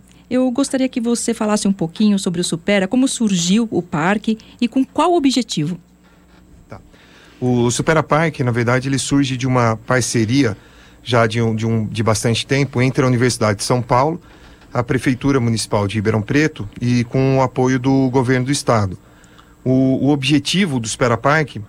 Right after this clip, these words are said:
Speaker 2: é contribuir pro desenvolvimento regional, tecnológico e científico, né, apoiando na criação de empresas de base tecnológica, empresas inovadoras, gerando dessa forma, é, empregos qualificados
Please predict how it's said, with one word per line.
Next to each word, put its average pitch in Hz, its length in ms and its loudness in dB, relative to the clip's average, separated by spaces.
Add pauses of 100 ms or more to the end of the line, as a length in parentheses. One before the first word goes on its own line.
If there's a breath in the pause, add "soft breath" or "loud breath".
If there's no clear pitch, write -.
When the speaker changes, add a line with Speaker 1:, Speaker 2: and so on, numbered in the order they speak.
Speaker 2:
é 123 160 -2
contribuir 135 600 0
pro 156 160 -4
desenvolvimento 123 680 0
regional, 131 600 2 (440 loud breath)
tecnológico 120 720 2
e - 20 -4
científico, 135 680 -4
né, 123 200 2 (180)
apoiando 131 640 2
na 143 140 2
criação 131 500 0
de 107 140 -2
empresas 131 480 0
de 113 100 -2
base 110 320 0
tecnológica, 131 720 0 (640 loud breath)
empresas 123 460 0
inovadoras, 131 760 2 (320 soft breath)
gerando 143 680 0 (100)
dessa 120 300 -2
forma, 131 440 0 (200)
é, 113 240 -2
empregos 117 580 0
qualificados 139 880 -2